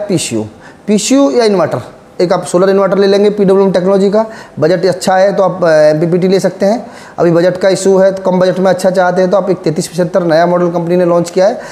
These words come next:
वो घरेलू submersible चला सकता है, आपका टीवी, पंखा, light, fridge, washing machine, इस तरीका का जो load है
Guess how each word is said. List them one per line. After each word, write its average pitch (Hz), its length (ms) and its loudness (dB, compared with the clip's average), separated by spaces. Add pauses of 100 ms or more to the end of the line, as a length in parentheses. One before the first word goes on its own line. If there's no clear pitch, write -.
(200)
वो 156 80 0
घरेलू 165 300 2
submersible 170 460 0
चला 175 200 0
सकता - 280 -4
है, 185 140 2
आपका 175 240 -2
टीवी, 165 320 0
पंखा, 156 320 -4
light, 151 280 2
fridge, 147 260 -2
washing 143 280 -2
machine, 151 220 -4
इस 151 140 -6
तरीका 135 280 -2
का 139 100 0
जो 139 100 0
load 120 240 -2
है 170 80 -6